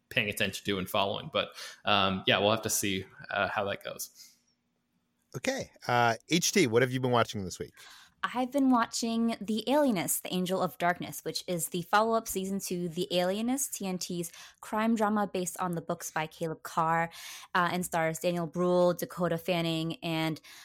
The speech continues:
Speaker 3: Luke Evans in this nineteenth century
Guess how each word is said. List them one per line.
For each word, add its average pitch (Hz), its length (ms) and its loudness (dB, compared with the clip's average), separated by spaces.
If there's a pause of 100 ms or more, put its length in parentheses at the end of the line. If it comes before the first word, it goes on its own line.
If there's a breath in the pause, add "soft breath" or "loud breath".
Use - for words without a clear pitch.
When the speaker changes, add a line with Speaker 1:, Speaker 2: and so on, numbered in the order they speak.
(120)
Speaker 3:
Luke 254 220 2 (100)
Evans 180 540 2
in 175 480 2
this 175 420 0
nineteenth 202 380 -2
century 180 800 0